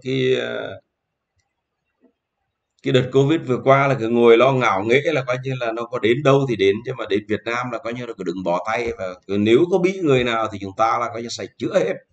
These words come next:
Bởi vì cái một phi công của người Anh mà ta còn chữa nữa, là huống gì là người Việt Nam còn quý hơn gấp vạn lần người Anh.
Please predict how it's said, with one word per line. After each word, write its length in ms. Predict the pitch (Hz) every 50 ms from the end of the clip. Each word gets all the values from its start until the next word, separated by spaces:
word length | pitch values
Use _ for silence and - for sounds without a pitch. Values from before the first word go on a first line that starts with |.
| _ _ _ _ _ _ _ _ _ _ _ _ _ _ _ _
Bởi 180 | 98 95 101 98
vì 300 | 117 135 143 151 160 151
cái 220 | 147 135 127 123 131
một 120 | 135 131 - -
phi 200 | 175 190 196 196
công 260 | 202 202 196 196 175
của 160 | 175 165 143
người 180 | 143 156 170 170
Anh 300 | - 175 196 208 208 196
mà 60 | 202 196
ta 100 | 190 185
còn 200 | 190 185 180 180
chữa 280 | 180 196 233 247 240 233
nữa, 100 | 214 196
là 100 | 185 175
huống 260 | 165 185 208 214 196
gì 140 | 202 196 185
là 80 | 180
người 140 | 180 175 175
Việt 160 | 165 165 160 -
Nam 220 | 180 185 185 190 190 190 170
còn 100 | 175 175 175 -
quý 200 | 151 160 180 196
hơn 180 | 208 220 214 208
gấp 120 | 202 202 202 - 151
vạn 240 | 175 165 175 185
lần 160 | 180 165 180 175
người 120 | 175 180
Anh. 240 | 185 180 190 185